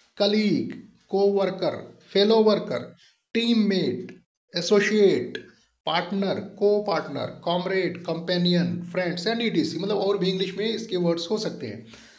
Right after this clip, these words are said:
अब एग्जांपल से सेंटेंसेस में समझते हैं शब्द को अच्छी तरह से। जैसे बोलेंगे आम बोलचाल में, तो इस तरह से शब्द को प्रयोग करेंगे हम लोग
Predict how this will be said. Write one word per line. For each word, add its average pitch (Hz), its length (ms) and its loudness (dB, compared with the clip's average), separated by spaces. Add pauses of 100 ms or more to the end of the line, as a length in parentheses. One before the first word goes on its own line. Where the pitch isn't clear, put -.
(160)
अब 175 100 2
एग्जांपल 208 540 4
से 254 200 2
सेंटेंसेस 220 560 2
में 226 140 2
समझते 196 320 -2
हैं 180 80 -2
शब्द 185 220 -2
को 190 80 -2
अच्छी 180 160 -8
तरह 180 160 -2
से। 185 140 -2
जैसे 180 240 -2
बोलेंगे 180 300 2
आम 170 220 -2
बोलचाल 170 340 0
में, 175 100 -8
तो 180 80 -4
इस 175 120 -6
तरह 175 120 -4
से 175 160 -2
शब्द 170 220 -4
को 160 100 -6
प्रयोग 165 280 -2
करेंगे 156 260 -2
हम 151 160 -4
लोग 139 300 -2